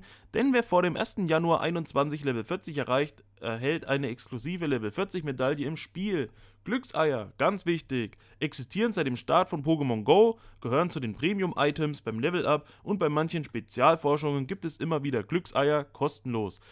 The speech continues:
War auch wichtig bei den Accounts, die wir gemacht haben. Wir haben ja da kein Geld reingesteckt, wir haben keine gekauft.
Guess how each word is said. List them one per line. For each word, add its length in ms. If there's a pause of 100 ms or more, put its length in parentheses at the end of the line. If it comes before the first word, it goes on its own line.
(120)
War 100
auch 200
wichtig 480
bei 140
den 160
Accounts, 460
die 160
wir 160
gemacht 420
haben. 280 (640)
Wir 100
haben 80
ja 60
da 100
kein 240
Geld 260
reingesteckt, 640
wir 80
haben 80
keine 260
gekauft. 560